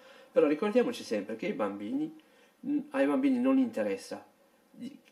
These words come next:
cos'è la religione, cos'è la politica. Potete trovare uno, due,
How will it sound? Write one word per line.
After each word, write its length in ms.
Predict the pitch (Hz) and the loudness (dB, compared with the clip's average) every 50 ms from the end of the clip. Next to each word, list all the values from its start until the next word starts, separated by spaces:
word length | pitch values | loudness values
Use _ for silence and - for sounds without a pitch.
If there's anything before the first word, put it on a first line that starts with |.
| _ _ _ | _ _ _
cos'è 300 | - - 240 226 240 233 | -2 0 2 4 4 4
la 140 | - 110 104 | 4 4 0
religione, 840 | 104 104 104 104 101 - 123 123 127 123 123 120 117 120 117 113 117 | 0 -2 -4 -6 -4 0 0 2 2 2 2 0 0 0 -2 -4 -2
cos'è 340 | - 113 110 107 113 110 110 | 0 0 0 2 2 0 0
la 320 | 107 104 104 101 101 101 - | 0 -2 -4 -4 -6 -6 -6
politica. 460 | 113 113 127 131 131 - - - - - _ _ _ | -4 -2 -2 -2 -2 -4 -10 -12 -12 -12 _ _ _
Potete 400 | - 113 - - 113 110 113 107 | -14 -8 -4 -4 -2 -2 -4 -4
trovare 380 | - 107 104 107 110 107 107 - | 0 0 0 2 0 -2 -2 -2
uno, 360 | - 131 135 127 113 104 101 | -2 0 0 0 0 -2 -4
due, 420 | 107 127 127 120 107 98 98 98 | -4 -4 -4 -2 -2 -4 -4 -6